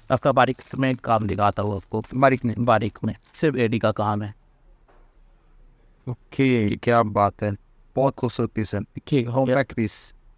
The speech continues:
Speaker 1: ये आपका बारह सौ तेरह सौ के अंदर आना चाहिए।
Speaker 2: बारह सौ तेरह सौ।
Speaker 1: आप, आ, बोलेंगे तो बारीक में आपको एडी डालना है, वो भी डाल देंगे।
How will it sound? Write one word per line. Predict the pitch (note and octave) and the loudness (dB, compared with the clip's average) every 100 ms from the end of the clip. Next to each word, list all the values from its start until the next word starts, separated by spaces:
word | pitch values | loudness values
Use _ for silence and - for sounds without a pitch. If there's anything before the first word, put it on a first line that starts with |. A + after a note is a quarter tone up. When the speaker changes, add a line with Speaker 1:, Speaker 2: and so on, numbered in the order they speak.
| _ - | _ 0
Speaker 1:
ये | C#3+ | 2
आपका | - C#3 | 2 2
बारह | B2 A#2+ | 4 4
सौ | A#2+ | 2
तेरह | C3 A#2+ | -2 -2
सौ | A#2 B2+ | -2 -2
के | A#2 | -2
अंदर | G#2 | 0
आना | G#2+ G2+ | 0 -2
चाहिए। | G#2 A2 A#2+ - _ _ _ - | -2 -4 -6 -12 _ _ _ -16
Speaker 2:
बारह | C3 C3 C#3+ | -4 0 0
सौ | - | -2
तेरह | D#3+ C#3 | -6 -6
सौ। | C3 B2 A#2 _ - | -4 -4 -4 _ -2
Speaker 1:
आप, | C3+ - D3+ | -2 0 0
आ, | C3+ C3 | 0 0
बोलेंगे | C3 C#3 D#3 | 0 0 0
तो | D3+ | 0
बारीक | C#3+ A#2+ C3 - | 2 0 0 -4
में | |
आपको | D3+ - | -4 0
एडी | D3 B2+ D3 | 0 0 2
डालना | C#3 C#3+ | 2 2
है, | D#3+ D#3+ - _ - | -2 -4 -8 _ -8
वो | A#2 | -4
भी | A2 B2+ | 0 0
डाल | C3 C3 | 2 0
देंगे। | C3 B2+ C3 | -2 -4 -6